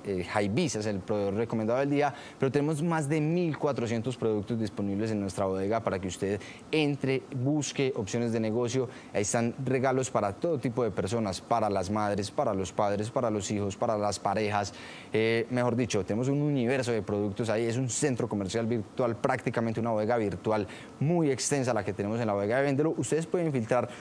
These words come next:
no solamente el nombre del proveedor, sino que también pueden filtrar por categorías. Ahí estamos viendo en pantalla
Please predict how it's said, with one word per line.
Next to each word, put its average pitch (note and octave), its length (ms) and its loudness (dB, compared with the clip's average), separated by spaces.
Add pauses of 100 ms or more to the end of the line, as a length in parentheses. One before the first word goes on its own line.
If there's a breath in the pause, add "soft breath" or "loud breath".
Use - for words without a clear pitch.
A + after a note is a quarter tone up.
(140 loud breath)
no D3+ 80 2
solamente D#3 480 2
el B2 80 0
nombre B2+ 200 2
del C3+ 80 0
proveedor, C#3+ 500 2 (160 loud breath)
sino C#3+ 180 0
que D#3 80 0
también C3+ 260 4
pueden C#3+ 280 2
filtrar C#3 480 0
por D3+ 120 2
categorías. D3 600 2
Ahí F#2+ 80 -2
estamos A#2+ 260 0
viendo B2 160 2
en B2 80 -2
pantalla B2+ 480 2